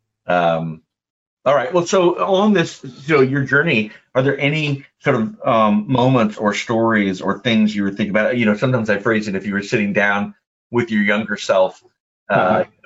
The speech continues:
Speaker 1: twenty years ago, what, you know, what advice would you give, um, give yourself back then?
Speaker 2: Right.
Speaker 1: Knowing,
Speaker 2: So
Speaker 1: knowing what you know now.
Speaker 2: Yeah, yeah. A couple of things. Like I said, one of the things is I probably would not have done in my, all my three degrees,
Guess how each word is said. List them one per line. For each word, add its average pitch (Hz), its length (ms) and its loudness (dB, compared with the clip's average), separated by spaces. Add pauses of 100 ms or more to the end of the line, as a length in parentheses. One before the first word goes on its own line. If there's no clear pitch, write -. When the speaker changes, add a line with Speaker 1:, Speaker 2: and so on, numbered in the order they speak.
(120)
Speaker 1:
twenty 113 180 0
years 110 180 0
ago, 87 280 0
what, 107 200 0
you 127 80 -2
know, 104 100 2
what 113 160 2
advice 101 440 0
would 92 160 -10
you 90 80 -6
give, 85 400 -4 (540)
um, 82 480 -6 (600)
give 98 140 -4
yourself 98 560 -2
back - 280 -6
then? 80 240 -10 (520)
Speaker 2:
Right. - 80 -4
Speaker 1:
Knowing, 110 380 2
Speaker 2:
So 151 260 4
Speaker 1:
knowing 135 240 4
what - 140 -12
you - 100 -14
know 110 80 -2
now. 101 380 -2 (420)
Speaker 2:
Yeah, 143 360 4
yeah. 135 260 2
A 131 40 -6
couple 170 300 2
of 147 140 0
things. 127 180 0
Like 147 160 2
I 147 60 4
said, 135 280 0
one 139 200 2
of 143 120 0
the 135 80 -10
things 135 380 0
is 120 220 2
I 127 140 2
probably 127 640 0 (680)
would 127 160 4
not 131 240 2
have 120 240 0
done 117 320 2
in 117 80 -8
my, 113 160 -2
all 120 320 2
my 120 160 0
three 123 260 -2
degrees, 117 640 -2